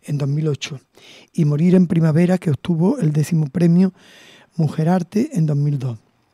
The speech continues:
Hoy la tenemos con nosotros en los espacios de Libros con Memoria que organiza la Cátedra de Memoria Democrática de la Universidad de Córdoba, en este espacio de Paradigma Radio, y también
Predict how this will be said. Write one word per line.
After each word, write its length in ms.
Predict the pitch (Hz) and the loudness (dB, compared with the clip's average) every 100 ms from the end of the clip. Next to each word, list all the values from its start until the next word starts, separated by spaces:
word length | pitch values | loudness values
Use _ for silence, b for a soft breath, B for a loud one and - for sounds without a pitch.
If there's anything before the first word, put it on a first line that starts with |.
| _ b b b b b _ | _ b b b b b _
Hoy 160 | 170 180 | 0 2
la 100 | 180 | 2
tenemos 320 | 165 160 156 | 0 -2 -2
con 140 | 165 | -2
nosotros 440 | 147 135 170 196 175 | -2 -4 -6 -2 -2
en 60 | |
los 140 | 147 135 | -2 -4
espacios 460 | - 165 147 185 180 | -4 -4 -2 -2 -2
de 280 | 160 147 147 | 0 0 0
Libros 320 | 156 156 151 | 0 0 -2
con 200 | - 156 | 0 0
Memoria 460 | 151 175 151 156 196 B B B B | 2 2 2 0 -2 B B B B
que 120 | 160 | -2
organiza 360 | 143 147 151 175 | 0 0 0 -2
la 80 | |
Cátedra 520 | 151 156 165 160 175 - | -4 -4 -2 -2 -4 -4
de 120 | 151 | -4
Memoria 320 | 139 135 151 | -2 0 0
Democrática 760 | 147 147 151 165 151 156 175 175 B B B - | 0 0 -2 -2 -2 -2 -2 -2 B B B 0
de 100 | 156 | 4
la 60 | |
Universidad 460 | 147 143 139 - 151 | 6 4 2 0 -2
de 80 | 151 | -2
Córdoba, 420 | 165 147 127 123 _ _ B B B - | -2 -2 -2 -6 _ _ B B B -2
en 120 | 151 | -2
este 160 | - | -2
espacio 360 | 151 - 151 185 | -4 -2 -2 0
de 80 | 160 | 0
Paradigma 500 | 175 165 160 151 151 | -2 -2 0 2 2
Radio, 400 | 147 160 180 226 _ b b b b | 0 0 0 -2 _ b b b b
y 160 | 196 185 | 4 4
también 560 | 208 151 170 165 233 | 4 4 6 6 2